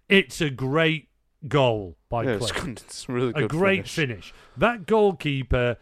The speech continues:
Speaker 1: and the defenders in the middle, they wouldn't have been too far off, if not at all, from where they would have been if they weren't expecting him to kick it out. Uh, but then, hoorah!
Speaker 2: <laughs>
Speaker 1: That behaviour, man. Oh, my word.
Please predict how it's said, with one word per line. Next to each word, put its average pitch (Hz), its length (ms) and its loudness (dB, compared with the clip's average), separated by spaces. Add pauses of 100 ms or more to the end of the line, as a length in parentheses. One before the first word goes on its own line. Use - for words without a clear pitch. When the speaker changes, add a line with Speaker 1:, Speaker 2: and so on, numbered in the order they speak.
(160)
Speaker 1:
and 127 140 -6
the 139 60 -2
defenders 180 520 -2
in 165 80 -6
the 156 80 -4
middle, 117 560 -2 (580)
they 175 240 0
wouldn't 180 260 0
have 147 100 -6
been 139 180 0
too 202 320 -2
far 151 440 0
off, 117 260 2
if 170 240 -6
not 147 320 -4
at 156 260 -6
all, 110 440 -2 (140)
from 135 180 -2
where 131 140 2
they 127 140 2
would 135 200 2
have 127 140 0
been 127 300 0
if 120 220 -6
they 135 140 -4
weren't 131 260 2
expecting 110 540 -6
him 98 100 -10
to 85 100 -16
kick 95 220 -14
it 101 100 -12
out. 92 200 -16 (600)
Uh, 113 200 -10
but 110 140 -18
then, 139 180 -8
hoorah! 311 840 2
Speaker 2:
<laughs> - 40 -20 (560)
Speaker 1:
That 226 340 -2
behaviour, 143 680 -2
man. 98 420 -12 (100)
Oh, 233 460 2
my 110 260 -6
word. 104 480 -12